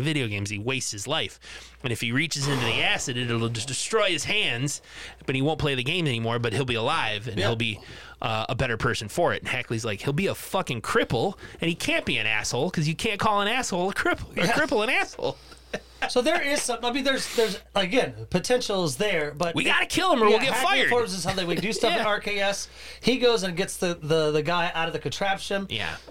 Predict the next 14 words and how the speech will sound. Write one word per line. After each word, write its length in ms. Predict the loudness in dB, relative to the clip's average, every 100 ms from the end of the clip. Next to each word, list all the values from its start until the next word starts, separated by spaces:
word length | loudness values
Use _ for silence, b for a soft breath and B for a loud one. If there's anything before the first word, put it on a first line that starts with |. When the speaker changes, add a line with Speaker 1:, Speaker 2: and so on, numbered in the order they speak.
| -4
Speaker 2:
Kills 260 | 2 4 4
him 60 |
the 120 | 2 2
old-fashioned 600 | 0 2 2 2 0 0
way. 340 | 2 2 -2 B B B B B B -4
Speaker 1:
Mm-hmm. 100 | 2
Speaker 2:
Um, 500 | 4 4 0 -2 -4 -12 -20 -20 -6
and 560 | -4 -2 0 0 0 -2 -4 -20 -14 -14 -6
I 100 | -6
guess, 720 | -6 -4 0 2 2 0 -2
I 60 | -2
mean, 220 | 0 2
is 300 | 0 0 -2
this 420 | 0 -2 -2 -8